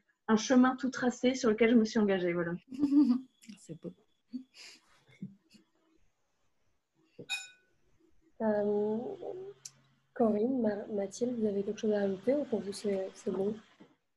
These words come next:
Speaker 2: Euh, ouais, moi, je veux bien, euh, euh, complé-, enfin, pas compléter, mais, euh,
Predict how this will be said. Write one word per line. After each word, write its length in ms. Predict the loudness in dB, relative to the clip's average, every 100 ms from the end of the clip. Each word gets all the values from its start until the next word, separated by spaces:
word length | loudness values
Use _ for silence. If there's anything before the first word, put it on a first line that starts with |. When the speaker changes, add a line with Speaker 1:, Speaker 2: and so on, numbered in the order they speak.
| _ _ _ _ _ -12
Speaker 2:
Euh, 380 | -6 -4 -4 -6 -8 -8
ouais, 200 | -4 0 2 2
moi, 240 | 4 2
je 80 | 2
veux 60 |
bien, 360 | 0 2 4 4
euh, 300 | 4 2 0 -2 -4
euh, 320 | 0 2 0
complé-, 340 | -2 -4 -2 -2
enfin, 180 | -2
pas 100 | 0
compléter, 300 | 0 2 6
mais, 180 | 8 8
euh, 280 | 6 6 4